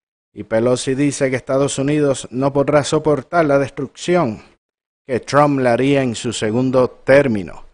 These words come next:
Y el senador Tom Cotton dice que los medios publican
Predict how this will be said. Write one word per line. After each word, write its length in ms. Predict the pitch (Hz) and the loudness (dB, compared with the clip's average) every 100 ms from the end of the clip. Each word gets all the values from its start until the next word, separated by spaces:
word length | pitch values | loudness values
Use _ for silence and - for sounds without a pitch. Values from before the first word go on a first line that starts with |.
| _ - _ _ | _ -20 _ _
Y 100 | - | -8
el 100 | 101 | -8
senador 580 | - 110 104 107 139 131 | -6 -4 -2 2 2 0
Tom 320 | - 151 151 | -4 -4 -4
Cotton 460 | - 170 170 156 143 | -2 0 0 0 0
dice 560 | 180 165 147 127 98 | -2 0 0 0 -2
que 120 | 95 135 | -4 -2
los 160 | 120 | -2
medios 360 | 127 156 165 151 | 0 0 0 0
publican 760 | 160 156 180 175 180 190 - | -2 0 0 2 0 0 -4